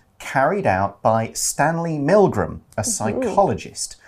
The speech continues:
Speaker 1: An experiment is a test or set of tests that are done to see if a theory or hypothesis is correct, or just to see what happens when you try something.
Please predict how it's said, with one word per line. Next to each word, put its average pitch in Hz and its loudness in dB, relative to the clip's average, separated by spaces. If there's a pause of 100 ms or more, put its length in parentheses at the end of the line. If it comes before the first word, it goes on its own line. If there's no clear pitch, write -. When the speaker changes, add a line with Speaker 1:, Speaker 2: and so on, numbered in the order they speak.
(380)
Speaker 1:
An - 4
experiment 131 2
is 101 -2
a 95 -4
test - -6
or 107 -4
set - 0
of 95 -8
tests - -8 (280)
that 135 0
are 170 2 (200)
done 107 2
to 120 -6
see 110 -4
if 101 -8
a 113 -6
theory 98 -4
or 92 -2
hypothesis 117 -4
is 98 -6
correct, 135 -2 (380)
or 254 6
just 127 0
to 208 -2
see 113 -2
what 113 0 (140)
happens 117 -6
when 120 -2
you 170 -4
try 190 -4
something. 82 -6